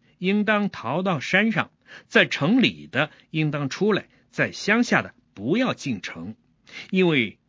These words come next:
这是报应的日子。罗马要起来报复反叛者。路加福音第二十一章二十二到二十四节继续说，使经上所写的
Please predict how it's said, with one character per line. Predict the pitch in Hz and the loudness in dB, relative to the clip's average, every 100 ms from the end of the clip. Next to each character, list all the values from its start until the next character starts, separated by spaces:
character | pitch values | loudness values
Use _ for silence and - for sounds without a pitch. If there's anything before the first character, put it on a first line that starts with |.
| - | -6
这 | 143 | -6
是 | 104 - 85 - | -4 -8 -10 -4
报 | 180 165 123 - | 0 0 -2 -4
应 | 127 101 82 | -2 -2 -4
的 | 85 | -12
日 | 90 104 | -8 -8
子。 | 87 - - _ _ _ _ _ _ _ - - - | -8 -16 -18 _ _ _ _ _ _ _ -20 -20 -10
罗 | - 165 | 2 4
马 | 196 120 | 6 4
要 | 139 151 | 2 0
起 | - - 92 | -2 -6 -8
来 | 82 101 127 - _ _ | -4 0 0 -4 _ _
报 | 214 139 | 2 2
复 | 113 - 147 104 | 0 -2 0 0
反 | - - 85 85 | -4 -6 -6 -6
叛 | - 120 | 0 0
者。 | 92 82 - 110 _ _ _ _ _ - - - - | 0 -10 -12 -14 _ _ _ _ _ -20 -20 -20 -4
路 | 202 175 | 2 2
加 | 165 156 | 4 0
福 | 127 | 0
音 | 127 165 165 - _ | 2 2 2 -4 _
第 | 170 117 - | -4 -4 -4
二 | 170 | -4
十 | 131 - | -4 -6
一 | 117 208 | -4 -4
章 | 185 185 170 175 - | 0 0 0 -2 -2
二 | - 147 | 0 2
十 | 127 | 0
二 | 156 175 113 | 0 0 0
到 | - 104 | -2 -8
二 | - 135 | -4 -4
十 | 135 | -4
四 | 135 - 170 | -6 -6 -8
节 | - 87 - _ - | -6 -10 -12 _ -10
继 | 127 | -8
续 | 98 92 | -6 -10
说， | - 120 - _ _ _ _ _ - - - - | -6 -6 -6 _ _ _ _ _ -20 -20 -20 -10
使 | - 156 135 143 | -2 2 4 2
经 | - 247 294 | 0 0 0
上 | 277 180 123 | 2 0 0
所 | 175 | -2
写 | 185 - 92 76 | -2 -4 -8 -6
的 | 117 - | -6 -6